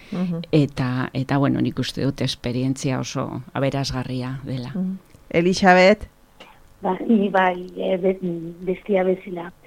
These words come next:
Speaker 3: Solaz lagun da niretzat espazio bat euskaraz egiteko, lasaituz-, lasaitasunarekin, presión gabe,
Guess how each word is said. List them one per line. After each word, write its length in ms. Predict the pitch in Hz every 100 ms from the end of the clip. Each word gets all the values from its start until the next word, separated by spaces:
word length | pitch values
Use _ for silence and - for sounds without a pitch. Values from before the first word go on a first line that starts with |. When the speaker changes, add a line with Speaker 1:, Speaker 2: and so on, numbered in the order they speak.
| - - - - - -
Speaker 3:
Solaz 280 | 208 208
lagun 360 | 208 208 254 247
da 460 | 254 240 226 196 196
niretzat 640 | 190 202 202 202 220 220
espazio 440 | 190 - 202 196 196
bat 220 | 196 202
euskaraz 360 | 196 - 190 190
egiteko, 640 | 180 170 170 175 - 202 202
lasaituz-, 580 | 190 190 180 - 180 - - - - -
lasaitasunarekin, 1300 | 170 165 - 190 196 - 180 165 165 160 - 214 220 214 - - - - -
presión 400 | 170 - 175 170
gabe, 560 | 156 156 180 185 190